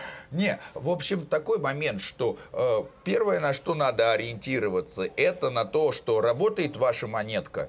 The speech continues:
или не работает ваша монетка. То есть ту монетку, которую вы себе приобрели и взяли, вы должны её приобретать с целью не продавать как можно дольше.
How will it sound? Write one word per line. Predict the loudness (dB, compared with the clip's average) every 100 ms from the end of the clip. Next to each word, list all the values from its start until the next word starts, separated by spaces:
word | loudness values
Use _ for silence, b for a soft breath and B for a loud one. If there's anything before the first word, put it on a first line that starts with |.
| -6
или | -8 -4
не | 0
работает | 2 2 2 -2 -4 -2
ваша | 0 0 -4
монетка. | -6 -6 -8 -12 -12
То | -4
есть | -4 -2
ту | -2
монетку, | 0 0 0 -4 -6
которую | -4 0 0 0 -2
вы | -2 -4
себе | -6 -4 -2
приобрели | -2 0 0 0 -4 -6 -6
и |
взяли, | -6 0 0 0 -4 B B B
вы | -4 2
должны | 2 2 -2 -2
её | -2 -2 0 2 2
приобретать | 0 -2 0 0 -2 0 0 0
с | -8
целью | -4 -4 -2 -4
не | -6
продавать | -2 0 2 2 2 0
как | -2 -2
можно | -4 -2 -4
дольше. | -2 -2 -2 -6 -14